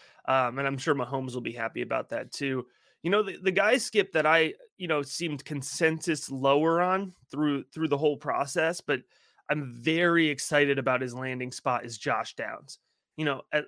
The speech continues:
at least from an N F L perspective, and I do think that this carries over for, for fantasy, I don't know that we got a more perfect landing spot. Um, it's perfect for Josh Downs in terms of the role that they're gonna want him to play in that offense. We have two big guys on the boundary,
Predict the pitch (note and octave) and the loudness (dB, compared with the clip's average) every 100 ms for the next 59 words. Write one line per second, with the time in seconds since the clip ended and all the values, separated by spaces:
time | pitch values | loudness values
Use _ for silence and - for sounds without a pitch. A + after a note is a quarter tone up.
0 | D#3 C#3 E3 A#3 A#3 B3 G3 D3 D#3 E3 | -2 -4 0 0 0 0 0 0 0 0
1 | D#3+ D#3 F3+ - F3 F3 F3 D3 C3 B2+ | 0 0 -4 -2 0 0 -2 -4 -6 -6
2 | D#3 E3+ - D#3 C3 A#2+ C#3+ - C#3 C#3 | -6 -6 -4 -6 -4 -4 -4 0 0 2
3 | C#3 C3 B2+ - B2 _ C#3+ C3+ B2+ C#3 | 2 0 -4 -10 -14 _ -6 -4 -2 -2
4 | - G3+ G3 _ _ _ - E3 A3 A3 | -4 -8 -10 _ _ _ 4 8 8 8
5 | G3+ F#3+ D#3+ E3+ C3+ D#3+ D3+ - D#3 D3+ | 2 4 2 0 -4 2 2 2 0 0
6 | D3+ C#3 - - E3 D#3+ D#3 D3 - C3+ | 2 0 -2 -8 -2 -2 -2 -6 -8 -8
7 | C#3 C3 B2 A2+ - - - - _ _ | -4 -4 -6 -12 -14 -12 -12 -12 _ _
8 | _ _ C#3+ C3+ - D#3+ - - F3 F3+ | _ _ 4 4 2 -4 -6 0 0 2
9 | F#3+ G3 E3 E3+ D#3+ D#3 C3+ D3 E3+ D#3+ | 0 0 0 0 -2 -2 -2 0 -2 -6
10 | C3+ D#3+ D3 C3+ C3 A#2 A#2+ D3+ A3 - | -6 -6 -6 -6 -6 -4 0 0 0 -4
11 | C#3+ C3+ C#3 C#3+ C3 B2 C3+ C3+ D3+ B2+ | -4 2 2 4 2 0 -2 -4 -8 -10
12 | - - C3+ D#3 - D3 D#3 D3+ A#2 C3+ | -10 -4 -2 -2 -4 -6 -2 -2 0 -2
13 | C3+ C3 D3+ - - _ _ _ D#3 D#3+ | -2 -4 -4 -8 -16 _ _ _ 0 0
14 | A#2+ - G#3 G3 C#3+ F3 D#3+ E3+ D#3+ D#3+ | 0 -4 -2 -2 0 0 0 0 0 -2
15 | D3+ C3+ A#2+ C3 C3+ F3 | -4 -2 -2 -2 -2 -4